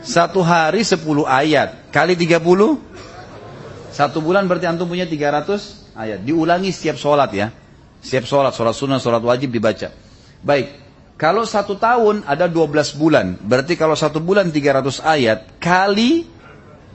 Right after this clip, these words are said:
dua belas, tiga ribu enam ratus ayat. Antum sudah hafal lima belas juz.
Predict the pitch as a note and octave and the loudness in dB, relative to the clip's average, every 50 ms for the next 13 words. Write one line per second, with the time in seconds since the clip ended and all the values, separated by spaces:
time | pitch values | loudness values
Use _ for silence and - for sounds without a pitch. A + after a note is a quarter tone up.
0 | - - - - - - A#2 C3 C#3 C#3 B2 A#2 B2 A2 F2+ E2+ - - - - | -20 -20 -20 -20 -10 0 2 4 4 4 2 0 0 0 0 -2 -8 -16 -14 -4
1 | - C3+ C3+ C#3 C#3 C#3 D#3+ F3+ F3+ F3+ E3+ D3+ C3+ B2+ B2+ C3 C3+ C3+ E3+ D3+ | -2 0 2 2 2 2 2 2 2 0 0 2 2 2 2 2 2 2 -2 -6
2 | - - B2+ B2 A2+ G2+ G2 G#2 B2 C#3 D#3 D#3 D3 D3 C3+ B2 B2+ C3+ C3+ D#3 | -2 0 0 0 0 0 -2 -4 -8 -8 -8 -10 -10 -8 -4 -2 -2 -2 -2 -2
3 | D3 C3 B2 A#2 A#2 A2 A2+ A2+ G#2+ - A2+ A2+ G#2 F2+ - - | -4 -2 -2 -4 -4 -4 -4 -6 -6 -8 -8 -10 -10 -10 -10 -18